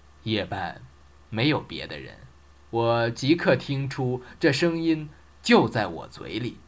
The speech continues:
我也即刻被这笑声所驱逐，回进自己的房。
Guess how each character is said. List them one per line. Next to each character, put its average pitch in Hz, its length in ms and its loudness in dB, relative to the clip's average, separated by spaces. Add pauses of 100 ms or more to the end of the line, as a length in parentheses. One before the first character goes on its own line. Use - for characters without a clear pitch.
(640)
我 202 140 8
也 175 140 10
即 170 240 0
刻 185 300 4
被 175 180 6
这 175 140 2
笑 135 320 4
声 160 260 -2
所 104 200 -6
驱 202 340 -2
逐， 80 300 -8 (360)
回 101 280 -2
进 95 480 -6
自 151 240 0
己 76 200 -10
的 64 140 -12
房。 - 320 -14